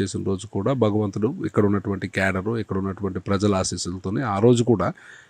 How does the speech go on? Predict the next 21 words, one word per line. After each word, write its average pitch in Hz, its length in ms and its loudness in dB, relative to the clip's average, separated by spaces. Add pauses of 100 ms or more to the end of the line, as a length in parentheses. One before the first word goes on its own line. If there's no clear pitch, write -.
(200)
వేవ్లో 143 540 8
కూడా 131 260 2 (400)
గెలుచుకున్నటువంటి 120 720 2
ఈ 110 80 2
నియోజకవర్గం. 87 520 -4 (140)
ఈరోజు 160 380 8
దీనికి 143 540 6
అదనంగా 135 640 4 (640)
ఇటు 117 100 0
జనసేన, 147 520 4
బీజేపీ 127 460 2
కూడా 147 320 4
తోడైంది. 87 520 0 (600)
So, 147 560 6
ఓడిపోతాము 165 720 6
అనే 147 120 0
ప్రశ్న 143 340 6
ఎందుకు 156 220 6
ఉత్పన్నమవుతుంది? 117 680 -2 (320)
So, 120 140 4 (140)
ఖచ్చితంగా 131 560 2